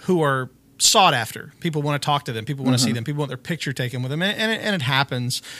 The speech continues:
Speaker 1: Um, but for, for the rank and file pastors that are, that are at church, these are the guys who are investing in your life every week. These are the
Speaker 2: Yes.
Speaker 1: people who are,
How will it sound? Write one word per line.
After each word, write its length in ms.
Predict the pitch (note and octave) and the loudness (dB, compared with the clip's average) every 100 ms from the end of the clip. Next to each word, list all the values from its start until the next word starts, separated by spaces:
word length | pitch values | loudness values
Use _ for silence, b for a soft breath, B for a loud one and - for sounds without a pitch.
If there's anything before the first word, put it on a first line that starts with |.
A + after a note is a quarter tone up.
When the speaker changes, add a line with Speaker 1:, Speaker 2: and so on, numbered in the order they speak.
| B B - | B B 0
Speaker 1:
Um, 500 | D3+ D3+ D3 C#3+ - - | 2 4 2 -2 -6 -12
but 520 | D3 B2+ F3+ D#3+ - - | -8 2 4 4 0 -10
for, 500 | - E3+ D3+ D3 C#3+ | -2 2 2 0 -4
for 200 | - F3 | -8 -4
the 120 | D3+ D3 | -2 2
rank 260 | D#3+ F3 | 2 2
and 100 | E3 | 0
file 360 | E3+ D#3 D#3 C#3+ | 2 4 4 0
pastors 680 | - D#3+ D#3+ - D3 C3+ | -2 0 2 0 -2 -4
that 140 | C#3+ C3 | -4 -4
are, 240 | B2+ B2 | -4 -6
that 160 | - C3+ | -6 -4
are 140 | B2 | -4
at 100 | A#2+ | -6
church, 400 | - - F3+ A#2+ | -6 -4 -4 -4
these 180 | - F3+ | -4 -4
are 60 | F3 | -4
the 80 | D3 | 2
guys 240 | D3+ C#3+ | 4 4
who 40 | D3 | 0
are 40 | |
investing 380 | C3+ C#3+ - C#3 | -2 -2 -2 -4
in 80 | C3+ | -4
your 120 | C3 | -4
life 260 | C3 C3+ - | 0 0 0
every 180 | C#3+ C#3 | -6 -6
week. 300 | B2+ C3+ - | -4 -6 -6
These 200 | C#3 C#3 | -6 -4
are 60 | C#3+ | -4
the 60 | |
Speaker 2:
Yes. 60 | C3 | -6
Speaker 1:
people 220 | D3+ C3+ | -8 -8
who 100 | C#3 | -6
are, 180 | B2+ A#2+ | -6 -6